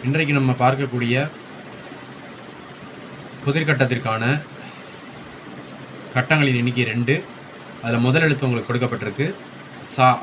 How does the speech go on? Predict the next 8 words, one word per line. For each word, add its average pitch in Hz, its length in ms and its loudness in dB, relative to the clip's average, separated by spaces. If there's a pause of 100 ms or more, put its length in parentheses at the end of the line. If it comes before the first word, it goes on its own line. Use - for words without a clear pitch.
அப்படிங்கிறது. 104 500 -4 (1160)
சா 143 120 4 (320)
அப்படிங்கிற 123 380 0 (160)
அந்த 117 140 0
எழுத்தை 127 360 2
தொடங்குற 123 460 2
மாதிரி 117 320 0
இருக்கக்கூடிய 113 420 -2